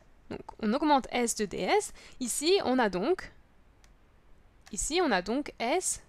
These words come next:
plus D S. S plus une très petite variation de S, hein. Ça correspond à ce point-là. Ce point-là, c'est S plus, euh, différentiel de S, D S.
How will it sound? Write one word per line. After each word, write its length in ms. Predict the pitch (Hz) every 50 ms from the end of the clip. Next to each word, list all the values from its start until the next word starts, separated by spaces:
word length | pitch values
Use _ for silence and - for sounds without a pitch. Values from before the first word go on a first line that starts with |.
| - - - - -
plus 440 | - - 226 220 247 294 - - - - - - - - _ - - - _ - - - - - - - - - - - - - - - - - - - _ - 214
D 180 | 208 262 262
S. 340 | 220 185 175 196 - - - - - - - - - - -
S 280 | 240 269 370 359 -
plus 260 | - - 302 320 - -
une 140 | 240 233
très 340 | - - - - 359 392 392
petite 420 | - 349 285 - - - 311 - 254
variation 560 | 220 226 214 214 214 214 - - 294 311 320
de 140 | 269 254 220
S, 260 | 170 160 185 - -
hein. 140 | 262 330 - _ _ _ - - -
Ça 200 | - - - 294
correspond 560 | 294 - 277 233 190 185 - - - 240 311 427 466 - - - - - - - _ - - - - - - - - - - - - - - _ - - - -
à 200 | - 269 302 - - - - - _ - - - - - - - - - - -
ce 180 | - - 311
point-là. 400 | 302 - - 262 214 175 151 202
Ce 140 | - - 247
point-là, 380 | 226 - - 196 185 180 254 349 453 -
c'est 260 | - - 247 - - - -
S 380 | 285 311 311 277 269 - - - - - - - -
plus, 420 | - 254 254 262 247 - - - - -
euh, 220 | - 196 190 185 185
différentiel 1000 | 180 185 - 311 339 - - 330 294 285 277 269 - - 269 262 240 220 214 175 - - - -
de 100 | 202 196
S, 360 | 170 175 208 339 - - -
D 100 | 214 240
S. 480 | 214 175 160 175 285 392 - - - -